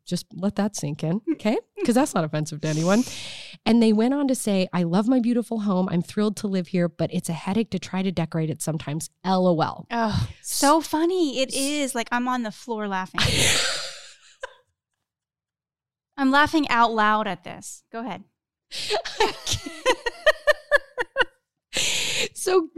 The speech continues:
Speaker 1: Cami obviously proceeds to re-, to write this person back with a reply. "Hi, so-and-so. I'm fifty-six, so sounds like I'm not a good fit.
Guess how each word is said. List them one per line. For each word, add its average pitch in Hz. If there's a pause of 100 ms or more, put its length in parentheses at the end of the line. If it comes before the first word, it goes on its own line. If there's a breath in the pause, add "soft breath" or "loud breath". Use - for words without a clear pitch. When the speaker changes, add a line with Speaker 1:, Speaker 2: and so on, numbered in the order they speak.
Speaker 1:
Cami 392 (100)
obviously 226
proceeds 214
to 190 (100)
re-, 196 (220)
to 240
write 226
this 196
person 160
back 156
with 214
a 214
reply. 160 (240 loud breath)
"Hi, 370
so-and-so. 180 (600)
I'm 220
fifty-six, 220
so 180
sounds 185
like 175
I'm 180
not 160
a 170
good 170
fit. -